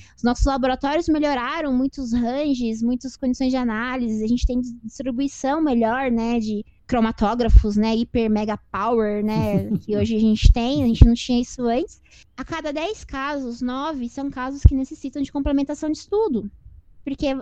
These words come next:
Speaker 1: você nunca, né, a gente tem que lembrar que eu sempre fa-, eu sempre falei isso até na época que eu trabalhava. O que tem embaixo da terra, só Jesus sabe.
Speaker 2: <laughs>
Speaker 1: Porque você pode investigar, investigar, investigar,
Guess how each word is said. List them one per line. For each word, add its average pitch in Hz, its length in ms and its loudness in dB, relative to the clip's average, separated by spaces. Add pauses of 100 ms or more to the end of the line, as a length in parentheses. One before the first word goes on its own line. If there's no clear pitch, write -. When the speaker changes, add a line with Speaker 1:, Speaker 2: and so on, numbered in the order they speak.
(120)
Speaker 1:
você 277 380 -8
nunca, 403 320 0
né, 285 320 -2
a 294 100 -2
gente 339 180 2
tem 349 140 -4
que 339 100 -4
lembrar 254 540 0 (680)
que 294 60 0
eu 277 40 0
sempre 370 220 -2
fa-, 359 100 -8
eu 302 80 0
sempre 415 200 -4
falei 359 280 0
isso 359 140 -4
até 330 140 -4
na 349 140 -2
época 330 200 -4
que - 40 -8
eu 330 60 -4
trabalhava. 294 640 -4
O 277 80 -4
que - 160 -10
tem 427 160 -4
embaixo 262 300 6
da 180 80 0
terra, 202 400 -4 (100)
só 311 380 -4
Jesus 294 320 -2
sabe. - 220 -16 (200)
Speaker 2:
<laughs> 139 380 -4
Speaker 1:
Porque 277 240 -4
você 294 160 -2
pode 339 240 -4
investigar, 311 520 -2
investigar, 320 460 -4
investigar, 240 680 -4